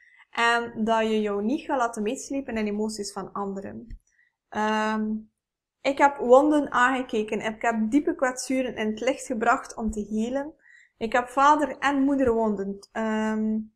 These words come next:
trauma's ontstaan uit, uit vorige levens en ballast van voorouderlijke lijnen. Ik heb dat allemaal, eh, reeds achter de kiezen. Ik heb dat allemaal aangekeken, allemaal getransformeerd.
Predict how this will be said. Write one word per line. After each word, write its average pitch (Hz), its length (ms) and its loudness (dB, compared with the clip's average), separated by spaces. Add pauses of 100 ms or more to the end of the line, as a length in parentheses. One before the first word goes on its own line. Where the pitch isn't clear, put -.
(340)
trauma's 254 480 4
ontstaan 262 380 -2
uit, 247 160 -4
uit 220 220 -2
vorige 254 360 0
levens 208 400 -4
en 214 260 -4
ballast 262 360 2
van 220 160 -4
voorouderlijke 240 680 -4
lijnen. 208 580 -4
Ik 214 100 -14
heb 240 140 -6
dat - 120 -6
allemaal, 285 600 -2 (460)
eh, 220 360 0
reeds 240 260 -6
achter 269 340 -2
de 220 120 -4
kiezen. 277 440 0
Ik 226 100 -8
heb 214 140 -4
dat - 140 -4
allemaal 262 340 0
aangekeken, 240 640 -4
allemaal 254 260 -2
getransformeerd. 254 840 -4